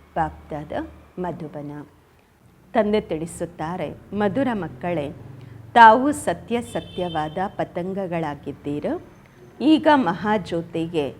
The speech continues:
ಬಲಿಹಾರಿ ಆಗುತ್ತೀರ. ಈ ಬಲಿಹಾರಿ ಆಗುವುದರ ಸ್ಮಾರಕವೇ ದೀಪಾವಳಿ ಹಬ್ಬವಾಗಿದೆ." ಪ್ರಶ್ನೆ, ಬಾಬಾರವರು ತನ್ನ ಮಕ್ಕಳಿಗೆ ಯಾವ ಸಮಾಚಾರವನ್ನು ತಿಳಿಸಿದ್ದಾರೆ? ಉತ್ತರ,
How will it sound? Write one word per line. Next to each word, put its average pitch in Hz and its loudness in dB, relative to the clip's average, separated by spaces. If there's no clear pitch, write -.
ಬಲಿಹಾರಿ 175 -4
ಆಗುತ್ತೀರ. 160 -6
ಈ 330 8
ಬಲಿಹಾರಿ 226 2
ಆಗುವುದರ 175 -4
ಸ್ಮಾರಕವೇ 170 -4
ದೀಪಾವಳಿ 180 -4
ಹಬ್ಬವಾಗಿದೆ." 143 -8
ಪ್ರಶ್ನೆ, 185 0
ಬಾಬಾರವರು 262 8
ತನ್ನ 190 -2
ಮಕ್ಕಳಿಗೆ 185 -4
ಯಾವ 170 0
ಸಮಾಚಾರವನ್ನು 175 -8
ತಿಳಿಸಿದ್ದಾರೆ? 160 -6
ಉತ್ತರ, 165 -4